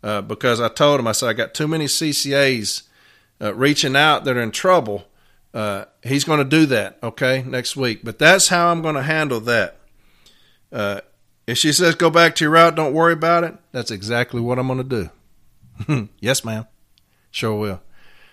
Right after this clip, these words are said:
I, I'm gonna go back to my route and I'm not gonna worry about it. But I need to meet on this grievance I'm fixing to file. For what? For going back to my route, not worrying about it.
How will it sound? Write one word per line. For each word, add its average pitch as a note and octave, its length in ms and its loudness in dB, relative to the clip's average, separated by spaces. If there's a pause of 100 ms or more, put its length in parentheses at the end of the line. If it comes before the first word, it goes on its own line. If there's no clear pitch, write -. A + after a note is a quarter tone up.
(240)
I, - 160 -2
I'm D3 100 0
gonna D3 120 2
go C#3+ 100 0
back C#3+ 220 2
to C#3+ 60 -6
my B2 100 -2
route C3 200 2
and A2+ 100 -6
I'm B2 80 -4
not B2+ 140 -6
gonna A2+ 140 -8
worry C#3 180 -6
about E2+ 320 -10
it. D2 120 -20 (1500)
But A#2+ 160 -4
I B2 80 4
need C3 200 0
to B2+ 60 -2
meet C3+ 200 0
on B2+ 120 -2
this A#2+ 160 -4
grievance C3 480 -2
I'm A2+ 140 -4
fixing A2+ 320 -8
to G#2+ 80 -8
file. A2 600 -4 (140)
For C3+ 140 -6
what? E3+ 520 0
For G#2 100 -8
going A#2+ 280 -2
back A#2+ 220 0
to B2 80 -8
my G#2 100 -4
route, A2 380 -2
not A2 180 -8
worrying A2 260 -4
about G2+ 340 -8
it. B2 160 -8